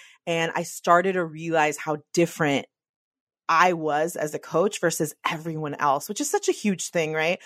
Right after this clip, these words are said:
Like, in the beginning of your business, it's a lot of comparison. I mean, even now, but, like, in the beginning, it's <laughs> really a lot of comparison, and you just don't feel like what you have to say is special, what you have to say is unique. And when you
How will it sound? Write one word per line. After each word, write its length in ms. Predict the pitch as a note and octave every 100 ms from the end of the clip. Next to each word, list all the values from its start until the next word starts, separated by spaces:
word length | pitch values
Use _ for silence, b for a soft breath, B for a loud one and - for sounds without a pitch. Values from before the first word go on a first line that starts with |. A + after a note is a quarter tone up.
| B B B
Like, 80 | G#3
in 60 | A#3
the 60 |
beginning 280 | G#3 B3 B3+
of 40 |
your 100 | A3+
business, 420 | A3+ F#3 F#3 F#3 -
it's 100 | D3+
a 60 |
lot 400 | C#3+ F3 G#3 A3+
of 60 | G#3+
comparison. 640 | G3+ F#3 E3+ E3+ F3+ E3+
I 40 | F#3
mean, 160 | C4+
even 200 | C#4 E3+
now, 380 | D3+ D3 D3 F#3+ B B B -
but, 80 |
like, 240 | F3+ F3 - _ -
in 120 | G3+
the 80 | F#3
beginning, 380 | E3+ B3 A#3
it's 180 | F#3+ -
<laughs> 0 |
really 560 | E3 F3 G3+ A#3+ G3 A#3
a 80 | D#3+
lot 300 | E3 F3 G#3
of 80 | -
comparison, 800 | F#3 E3+ D3 E3 - A#3+ C4 B3+ B B -
and 180 | G3+ F3
you 100 | F#3
just 180 | A3
don't 200 | A3+ E3
feel 300 | - - G3
like 220 | F3+ D#3 - _
what 220 | E3 E3+
you 120 | D#3+ E3+
have 140 | D3
to 80 | D#3
say 180 | D#3 D3
is 100 | -
special, 460 | A#3+ A#3+ - G#3
what 120 | F3
you 100 | -
have 120 | D#3 -
to 80 | -
say 140 | -
is 160 | D3+ -
unique. 420 | E3+ A#3 A3+ - B B B B
And 520 | F3 E3+ D#3+ D3+ D#3 -
when 200 | F3 F3+ F3
you 320 | G3 G3+